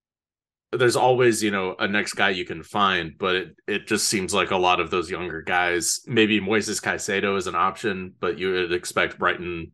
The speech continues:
I mean, in January, they wanted somewhere around eighty million, and he signed another contract. So there's probably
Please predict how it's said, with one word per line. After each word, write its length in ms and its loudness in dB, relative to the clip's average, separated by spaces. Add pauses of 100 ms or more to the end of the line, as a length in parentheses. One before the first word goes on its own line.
I 100 -6
mean, 200 -2
in 180 -8
January, 460 2
they 120 0
wanted 340 -2
somewhere 380 -2
around 320 -2
eighty 220 -4
million, 540 -4
and 100 -4
he 80 0
signed 240 0
another 260 -2
contract. 520 -4
So 100 -6
there's 180 -4
probably 640 -2